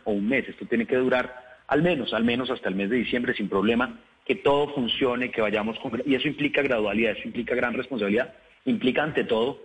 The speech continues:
algo que no puede sustituir ni que jamás va a reemplazar ni la alcaldesa, ni el secretario de gobierno, ni el presidente de la República, y es el autocontrol, el autocuidado. No hay un policía que pueda reemplazar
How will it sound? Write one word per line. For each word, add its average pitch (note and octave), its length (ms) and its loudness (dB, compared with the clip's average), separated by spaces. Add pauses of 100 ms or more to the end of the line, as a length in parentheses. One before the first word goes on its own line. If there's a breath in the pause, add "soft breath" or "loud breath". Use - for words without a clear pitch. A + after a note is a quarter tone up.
(360)
algo A#2 280 2
que C3 100 0
no A2 220 0 (260)
puede B2 200 2
sustituir G#2 540 -2
ni B2 100 -4
que - 80 -2
jamás F#2 200 -2
va A2+ 100 -2
a A2+ 40 2
reemplazar G#2+ 420 -2
ni A2 120 2
la A2+ 80 4
alcaldesa, G#2+ 520 0
ni G#2+ 100 0
el F2+ 60 -4
secretario G2 400 0
de G#2 60 0
gobierno, G#2 280 2
ni G#2 80 0
el - 60 -6
presidente F#2 360 -6
de B2+ 80 0
la A#2+ 100 0
República, - 480 0 (540 loud breath)
y A#2+ 100 4
es G#2 80 2 (240)
el B2 140 4
autocontrol, A2+ 720 0
el G#2 40 2
autocuidado. G2 600 0
No G2+ 80 -4
hay A2 80 0
un G#2+ 80 -4
policía A2 440 2
que G2 100 -4
pueda G#2+ 420 -2 (240 loud breath)
reemplazar G#2 760 0